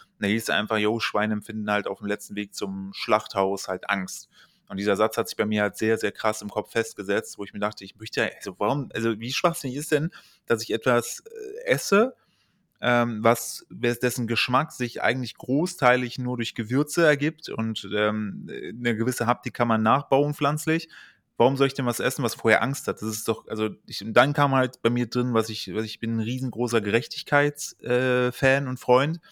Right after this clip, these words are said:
Ich find's immer richtig fürchterlich, wenn ich ungerecht behandelt werde. Und hab, diese Doku hat dann dazu geführt, dass ich mal die Perspektive gewechselt hab und mich in die Perspektive der Tiere versetzt habe. Und mir dachte, „Boah,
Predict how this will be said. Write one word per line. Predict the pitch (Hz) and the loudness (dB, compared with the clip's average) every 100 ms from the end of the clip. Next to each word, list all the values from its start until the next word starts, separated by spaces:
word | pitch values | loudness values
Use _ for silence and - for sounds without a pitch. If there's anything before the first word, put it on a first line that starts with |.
| - - - | -20 -18 -10
Ich | 107 | -6
find's | - 123 123 | -2 0 2
immer | 110 | 2
richtig | 127 - - | 0 -8 -6
fürchterlich, | 143 139 120 | -4 -2 -2
wenn | 117 | -2
ich | 113 | -4
ungerecht | 131 117 110 - | -4 0 0 -2
behandelt | 107 127 117 | -4 -4 0
werde. | 98 98 117 131 - - - | 2 4 2 0 -12 -12 2
Und | |
hab, | 117 - - | 2 0 -4
diese | 156 160 156 | 0 2 2
Doku | - 160 156 | 4 4 4
hat | 135 | 2
dann | 127 | -2
dazu | - | -2
geführt, | 127 - 127 | -4 -2 -4
dass | 123 | -4
ich | 117 - | -6 -6
mal | 120 | -2
die | 123 | -2
Perspektive | - 123 - 120 - 165 190 | 0 -2 0 -4 -8 -6 -2
gewechselt | 160 147 151 147 139 | 2 2 2 0 2
hab | 139 139 | 2 2
und | 123 | -4
mich | 123 120 - | -4 -6 -6
in | 117 | -6
die | 110 | -2
Perspektive | 123 120 113 123 113 | -2 -2 -6 -4 -2
der | 107 | -2
Tiere | - 156 135 107 | -2 0 0 0
versetzt | 104 98 95 - | 0 -2 -2 4
habe. | 101 101 123 | 6 8 4
Und | - - - - | 0 -12 -16 -2
mir | 117 | 2
dachte, | 120 - 117 | 2 2 0
„Boah, | 113 117 | 4 6